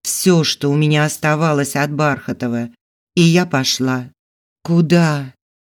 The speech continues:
по телу Влады побежали мурашки. Сюда, в больницу. Мне повезло, Дмитрий Эдуардович был на месте.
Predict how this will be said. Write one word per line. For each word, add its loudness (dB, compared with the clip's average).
по 0
телу 0
Влады -2
побежали -2
мурашки. -4
Сюда, 2
в -8
больницу. 2
Мне 4
повезло, 0
Дмитрий 4
Эдуардович 0
был 2
на 2
месте. -4